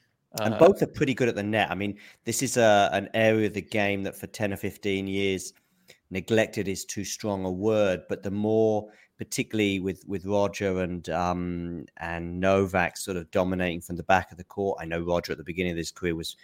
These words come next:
Speaker 1: was more keen to come to the net, but, uh,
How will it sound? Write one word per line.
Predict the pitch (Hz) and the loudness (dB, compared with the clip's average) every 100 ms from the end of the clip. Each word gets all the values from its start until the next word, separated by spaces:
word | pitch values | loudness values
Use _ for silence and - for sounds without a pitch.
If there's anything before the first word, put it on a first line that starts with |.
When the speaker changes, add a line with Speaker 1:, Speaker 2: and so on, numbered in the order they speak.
| - | -20
Speaker 1:
was | - 87 | -14 -8
more | 90 85 | -6 -6
keen | - 92 | -4 -6
to | 85 | -4
come | 92 87 | -4 -4
to | 85 | -4
the | |
net, | 85 87 - | -2 -2 -2
but, | 85 - - - _ _ | -6 -6 -18 -20 _ _
uh, | 85 85 82 | 2 4 2